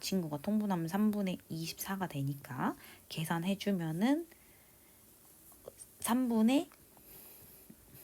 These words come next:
삼분의 십육인데 마이너스 십육이거든요. 근데 말했지, 얘들아. 절대값을 씌운다는 건 무슨 의미야? 음수를 양수로 만들도록 하여라 하는 말이니까 이 마이너스를 뭘로 바꿔?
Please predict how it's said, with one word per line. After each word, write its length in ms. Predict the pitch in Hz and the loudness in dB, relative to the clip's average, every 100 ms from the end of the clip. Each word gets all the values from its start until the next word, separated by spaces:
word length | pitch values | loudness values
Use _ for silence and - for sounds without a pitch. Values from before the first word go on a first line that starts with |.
| - - - - - - - - - | -20 -20 -20 -20 -20 -20 -20 -20 -20
삼분의 440 | - 277 277 240 233 | -2 0 2 2 0
십육인데 540 | 254 294 277 185 180 | 2 4 4 4 2
마이너스 560 | - 151 240 302 277 180 | 0 2 4 4 2 0
십육이거든요. 720 | 185 185 147 139 - - 277 - - - | 0 -2 -2 -6 -6 -6 -6 -10 -16 -14
근데 440 | - 220 185 165 139 - - - - | 4 6 6 4 2 -6 -20 -18 2
말했지, 400 | 160 180 - 101 | 2 2 -2 -2
얘들아. 240 | 139 - - - | 0 0 -2 0
절대값을 600 | - 214 262 - 226 175 | 6 8 6 2 0 0
씌운다는 400 | - 220 202 156 | 4 4 4 2
건 60 | |
무슨 220 | 135 - 151 | 0 0 0
의미야? 280 | 131 127 - - - - - - | 2 -2 -4 -14 -20 -20 -6 2
음수를 640 | 196 202 220 220 233 233 - - | 4 6 6 6 6 4 0 -6
양수로 480 | 165 196 208 226 214 | 2 2 6 8 8
만들도록 720 | - 180 196 208 208 202 202 220 | 6 4 4 4 4 4 2 2
하여라 760 | 220 220 208 190 190 190 190 202 | 4 6 4 4 4 4 4 4
하는 200 | 226 202 | 6 6
말이니까 600 | 151 160 143 - 302 381 - - - | 4 0 -2 2 2 2 -12 -16 -6
이 100 | 165 | -4
마이너스를 880 | 147 165 196 180 170 - 180 285 339 | 0 2 4 2 -2 -2 2 2 4
뭘로 320 | 156 175 190 | 4 8 6
바꿔? 380 | - - 294 | 4 6 6